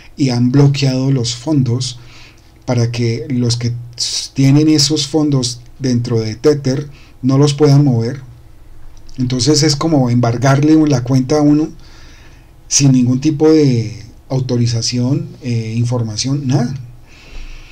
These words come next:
Y también se cuenta con Krypton Exchange, que es, pues, el lugar donde vamos a poder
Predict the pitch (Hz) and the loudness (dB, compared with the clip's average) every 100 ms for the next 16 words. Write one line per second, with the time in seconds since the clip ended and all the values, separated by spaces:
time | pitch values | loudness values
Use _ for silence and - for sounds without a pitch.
0 | - - - - - - - - 151 208 | -20 -20 -20 -20 -20 -20 -16 -2 0 2
1 | 247 - - 147 139 143 160 - - 180 | -2 -6 -4 2 4 4 4 -2 -4 -4
2 | 175 190 156 135 120 175 180 - 156 151 | -4 -4 0 0 0 -2 -2 0 0 0
3 | 151 - - 127 123 - - - - - | -2 -2 -2 0 0 -2 -6 -8 -20 -16
4 | - 135 123 127 - - - _ - - | -4 -2 0 -2 -2 -6 -20 _ -20 -20
5 | - - - - - - - - 127 117 | -20 -20 -20 -20 -20 -20 -20 -8 -4 -2
6 | 131 135 127 135 143 180 160 123 143 175 | 0 -2 -2 -2 0 2 2 2 0 -4
7 | 170 170 151 139 143 | -4 2 4 4 2